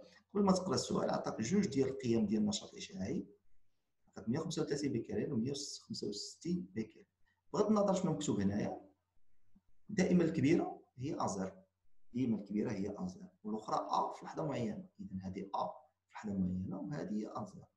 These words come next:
صافي؟ دائمًا أ زيرو تتكون كبر من أ في لحظة معينة. ولكن هنايا إلا قريتي هاد الجوج صورة مزيان غادي تستنتج بأن هذه أ زيرو. هاهي قال لك هنايا: علما أن نشاط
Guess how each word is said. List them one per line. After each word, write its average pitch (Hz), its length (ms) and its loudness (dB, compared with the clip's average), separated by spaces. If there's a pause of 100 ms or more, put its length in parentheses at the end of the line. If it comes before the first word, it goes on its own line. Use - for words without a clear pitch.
(720)
صافي؟ 208 240 -4 (360)
دائمًا 170 380 2
أ 156 40 2
زيرو 170 260 0
تتكون 147 300 -8
كبر 151 280 -6
من 127 160 -2
أ 170 440 -6
في 117 60 -6
لحظة - 200 -6
معينة. 98 380 -4 (1400)
ولكن 101 300 2
هنايا 110 280 2
إلا 123 160 2
قريتي 107 520 0
هاد 107 100 -4
الجوج 101 260 -2
صورة - 240 -2
مزيان 95 360 2
غادي - 180 -4
تستنتج - 500 2
بأن 117 240 4
هذه 113 380 2
أ 113 40 2
زيرو. - 300 -2 (640)
هاهي 101 200 4
قال 104 160 4
لك 107 140 0
هنايا: 110 260 6
علما 120 720 2 (320)
أن 110 120 2
نشاط 110 500 0